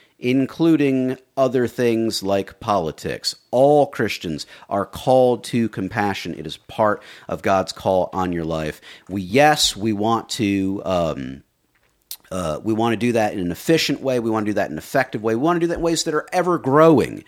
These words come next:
in their efficiency and in their efficacy. But all Christians are called to compassion. That includes you. That includes your family members, regardless of their political party affiliation.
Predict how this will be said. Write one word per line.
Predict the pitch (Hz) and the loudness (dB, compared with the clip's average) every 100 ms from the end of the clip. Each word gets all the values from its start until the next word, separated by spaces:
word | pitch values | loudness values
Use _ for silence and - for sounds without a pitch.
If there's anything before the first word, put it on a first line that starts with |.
| - - | -16 -10
in | 135 117 | -4 0
their | 110 | 2
efficiency | 101 113 - 101 107 92 | 0 -2 -2 -4 -2 -2
and | |
in | 92 | -2
their | 90 | -2
efficacy. | 87 - 92 - 87 78 - - | -4 -4 -8 -6 -4 -6 -10 -12
But | - - | -12 0
all | 127 165 160 | 4 6 6
Christians | - 101 - 82 - | 2 -4 -4 -8 -10
are | |
called | - 117 101 | -6 -2 -2
to | - | -2
compassion. | 95 110 92 - 87 - - | -6 -2 -2 -2 -6 -8 -6
That | 113 104 | -2 -2
includes | 98 135 135 123 | -2 0 0 0
you. | 113 113 101 | 2 2 2
That | 101 | 0
includes | 95 - 110 104 | -2 -2 -4 -2
your | 104 | -4
family | 107 98 92 | -2 -2 -2
members, | 90 90 87 85 - | -2 -4 -4 -6 -8
regardless | 95 78 107 113 104 107 - | -10 -2 2 2 2 -2 -4
of | |
their | 78 85 | -6 -6
political | - 92 87 78 | -2 -4 -4 -4
party | 87 80 78 | -2 -2 -4
affiliation. | 58 - 73 67 55 - - | -8 -10 -8 -8 -10 -12 -18